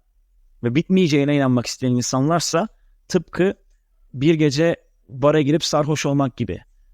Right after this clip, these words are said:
Sarhoş olma esnasında her şey güzeldir. Çok güzel bir deneyim yaşarlar.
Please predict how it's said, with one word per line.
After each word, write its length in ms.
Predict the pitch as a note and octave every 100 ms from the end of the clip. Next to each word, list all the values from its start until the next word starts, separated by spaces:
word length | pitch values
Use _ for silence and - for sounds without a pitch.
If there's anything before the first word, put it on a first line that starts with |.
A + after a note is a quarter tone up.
| _
Sarhoş 460 | - C3+ C#3 D#3+ -
olma 220 | D#3 D#3
esnasında 540 | D3+ - C#3+ - D3+
her 140 | D3 D3+
şey 200 | - C#3
güzeldir. 600 | C3 D3 D3+ D3 - - _ _ _ _ _ -
Çok 200 | C#3+ -
güzel 460 | C#3 C#3+ C#3+ C#3 - _ _ -
bir 140 | C3
deneyim 320 | C3 C3+ D3+ D#3
yaşarlar. 580 | C3+ C3 A#2+ D3 E3+